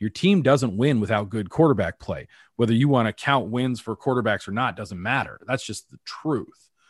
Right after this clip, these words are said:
So to me, I think it actually bumps Denver above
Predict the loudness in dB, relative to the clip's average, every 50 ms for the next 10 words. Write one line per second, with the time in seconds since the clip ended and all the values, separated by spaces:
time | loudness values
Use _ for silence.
0 | _ _ _ -12 -4 2 4 4 4 4 2 -2 -8 _ _ _ _ _ _ _
1 | _ _ _ _ _ -6 -4 -2 0 2 4 4 4 4 2 0 0 -2 -2 -2
2 | -2 -2 -2 -2 -4 -4 -6 -6 -8 -10 _ -2 0 0 0 -2 -4 -10 -20 _
3 | _ _ _ _ _ _ _ _ _ _ _ _ _ _ -4 -2 0 0 0 0
4 | -2 -2 -4 -4 -6 -6 -8 -8 -6 -2 0 2 4 4 2 0